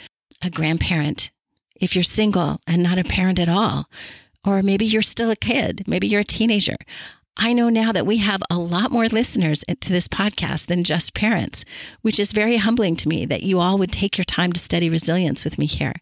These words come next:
But wherever you are, this concept applies to you because you've been that baby, fully whole, valuable, and wise, and you've grown up or in the middle of growing up trying to find your place in this big world,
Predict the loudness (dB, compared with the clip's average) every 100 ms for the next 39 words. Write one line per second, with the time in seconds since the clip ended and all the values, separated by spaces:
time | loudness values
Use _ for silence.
0 | -14 -16 -16 -10 -4 -2 0 0 0 2
1 | 2 2 0 0 0 0 0 0 -2 -2
2 | -2 0 2 0 -2 -4 -4 -4 -2 0
3 | 0 0 -2 -2 -2 -2 -8 _ _ -4
4 | 0 2 2 0 0 2 2 2 0 -2
5 | -4 -4 -8 -12 -10 -2 2 2 0 2
6 | 2 2 0 0 2 2 0 2 2 2
7 | 0 0 -2 -4 -14 -6 -2 0 0 0
8 | 2 4 2 0 -2 -2 0 2 2 2
9 | 2 0 0 0 0 0 -2 -2 0 2
10 | 2 0 0 2 2 0 0 0 2 0
11 | -2 -2 0 0 0 0 0 2 2 2
12 | 0